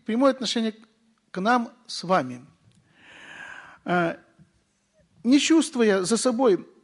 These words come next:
никакой вины, я стал оправдываться, объяснять, что я совершенно не виноват в том, в чем он меня обвиняет. Но мои объяснения нисколько не убедили его.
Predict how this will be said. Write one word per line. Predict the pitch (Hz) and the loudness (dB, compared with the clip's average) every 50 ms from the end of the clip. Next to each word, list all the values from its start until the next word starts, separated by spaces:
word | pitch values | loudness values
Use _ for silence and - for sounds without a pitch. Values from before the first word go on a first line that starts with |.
| _ _ - | _ _ -4
никакой | 220 208 208 240 233 240 277 247 202 | -4 -2 0 0 0 2 0 0 0
вины, | 175 180 160 160 180 226 262 269 - _ _ _ _ _ _ _ _ _ _ _ - _ _ - | 0 0 -2 0 0 -2 -2 -4 -6 _ _ _ _ _ _ _ _ _ _ _ -20 _ _ -10
я | 147 185 254 285 302 | 0 4 4 4 4
стал | 277 - - - 285 294 311 | 4 0 -2 0 0 2 2
оправдываться, | 262 277 269 - 320 302 277 254 240 233 208 226 220 226 214 - - - 226 226 233 247 - _ _ _ _ _ _ - - _ | 0 -4 -4 -2 0 2 4 4 4 2 0 -2 -2 -2 -4 -4 -6 -6 -6 -6 -6 -12 -16 _ _ _ _ _ _ -20 -20 _
объяснять, | - 196 208 233 302 302 311 - 262 240 240 233 226 220 220 | -6 -4 -2 0 0 0 0 0 0 2 4 4 2 2 0
что | - - - | -4 -6 -4
я | 247 233 | -4 -4
совершенно | - 254 240 254 233 - - 330 320 320 | -2 -2 -2 -2 -2 0 0 0 0 2
не | 311 311 | 2 2
виноват | 311 311 302 302 285 240 220 214 226 226 - - _ _ _ _ _ _ _ _ _ _ | 2 4 4 4 4 4 4 2 2 0 -2 -8 _ _ _ _ _ _ _ _ _ _
в | - - | -16 -2
том, | - 240 285 320 330 330 294 - | 4 6 6 6 6 2 -2 -10
в | - | -12
чем | - - 226 247 277 285 - - | -6 0 2 4 4 2 0 0
он | 214 233 247 220 | 0 2 2 2
меня | 202 185 180 196 226 233 240 - - | 0 0 0 2 0 0 0 -2 -12
обвиняет. | 180 160 214 214 208 180 147 135 135 135 - _ _ _ _ _ _ _ _ _ _ _ _ _ _ _ _ _ _ _ _ _ _ _ - | -8 -4 -2 0 2 2 2 0 -2 -6 -12 _ _ _ _ _ _ _ _ _ _ _ _ _ _ _ _ _ _ _ _ _ _ _ -2
Но | 214 208 220 214 | 0 2 4 4
мои | 196 190 185 170 180 196 233 285 320 339 | 4 4 4 4 4 2 2 4 4 4
объяснения | - - 180 170 170 175 170 156 - - 180 220 262 285 269 285 269 | 2 0 -4 -6 -4 -6 -8 -8 -6 -4 -2 0 2 2 4 4 2
нисколько | 214 185 165 - - - - 175 185 214 240 233 - 240 | 2 0 -2 -4 -6 -8 -2 0 0 0 0 -2 -4 -4
не | 202 170 | -2 0
убедили | 151 139 143 139 147 175 180 180 175 185 | -2 -2 -4 -8 -6 -4 -4 -2 -2 -4
его. | 185 160 143 131 | -6 -6 -8 -8